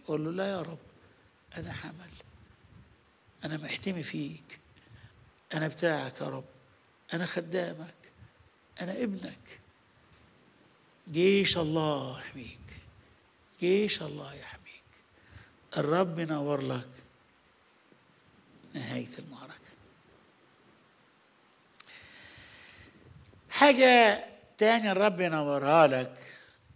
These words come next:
جميلة أوي. ينور لك إيه؟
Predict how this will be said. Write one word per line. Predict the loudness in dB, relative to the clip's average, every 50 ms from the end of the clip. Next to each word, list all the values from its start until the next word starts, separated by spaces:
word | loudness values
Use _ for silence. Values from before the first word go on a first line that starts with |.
| _ _ _ -20 -20 -20 -20 -20 -20 -20 -20 -20 -20 -20 _ _ _ -20 _ -20 _ _ _ _ _ -16 -8
جميلة | -6 -4 -2 0 0 0 0 2 2 2 0
أوي. | 0 -2 -6 -10 -16 -20 -20 -20 -20 -20 _ _ _ _ _ _ _ _ _ _ _ _ _ _ _ _ _ _ _ -20 -20 -20 -20 -20 -20 -20 -20 -20 -20 -20 -20 -20 -20 -18 -16 -10
ينور | -6 -2 0 4 4 4 4
لك | 4 2 0 -2 -4
إيه؟ | -6 -6 -6 -6 -6 -8